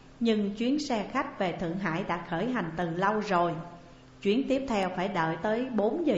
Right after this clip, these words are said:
chiều. Buổi chiều, nhân vài tiếng đồng hồ rỗi rãi, tôi đã tới bảo tàng văn hóa của thị trấn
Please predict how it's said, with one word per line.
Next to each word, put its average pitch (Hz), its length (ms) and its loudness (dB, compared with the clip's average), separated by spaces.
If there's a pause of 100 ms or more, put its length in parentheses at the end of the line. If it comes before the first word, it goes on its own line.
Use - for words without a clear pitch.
chiều. 175 260 4 (880)
Buổi 190 200 4
chiều, 180 360 4 (380)
nhân 208 320 2
vài 175 200 0
tiếng 269 220 2
đồng 165 220 0
hồ 165 300 0
rỗi 165 260 0
rãi, 165 240 -2 (460)
tôi 190 340 4
đã 170 100 0
tới 220 280 0
bảo 196 440 -2 (440)
tàng 160 400 2
văn 185 220 0 (100)
hóa 196 340 -2
của 185 160 -2
thị 160 260 -2
trấn 226 260 0